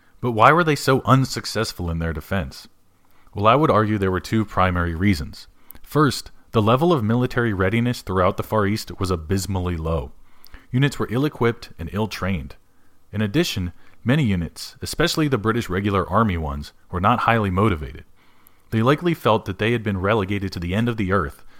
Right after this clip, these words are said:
and wished to be fighting back in Europe. This is evidenced by the fact that many contemporary accounts explicitly state that the indigenous units fought harder and displayed greater heroism.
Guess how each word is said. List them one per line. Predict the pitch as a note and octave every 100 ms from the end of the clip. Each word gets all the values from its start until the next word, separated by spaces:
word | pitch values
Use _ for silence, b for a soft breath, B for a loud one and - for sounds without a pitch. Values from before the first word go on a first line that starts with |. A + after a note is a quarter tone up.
| b
and | - G2+
wished | C3+
to | C3
be | B2
fighting | - A2 G#2+ F#2
back | G2+ -
in | E2
Europe. | D#2+ G#2+ C2+ - - b b b b b b
This | C#3+ D#3
is | A#2+
evidenced | A#2+ D3 A#2 G2 -
by | F#2
the | F#2+
fact | - G2+
that | F#2+
many | F2+ A#2+ C#3+
contemporary | - G#2 C3 A#2+ A2+ G#2
accounts | F#2 G#2+ G#2
explicitly | F#2+ - - A2+ B2 G2+ G#2
state | F#2+ - B2 C#3 E2+ - B
that | G#2+ G#2
the | G2+
indigenous | F#2 B2 A#2 G2+ F#2
units | F2+ E2+ -
fought | - G#2 -
harder | G#2+ G#2+ E2 E2 b b
and | G2
displayed | F#2+ - G2+ G2+ F#2
greater | F2 E2 E2
heroism. | F#2+ G#2 D#2+ C2+ A1 -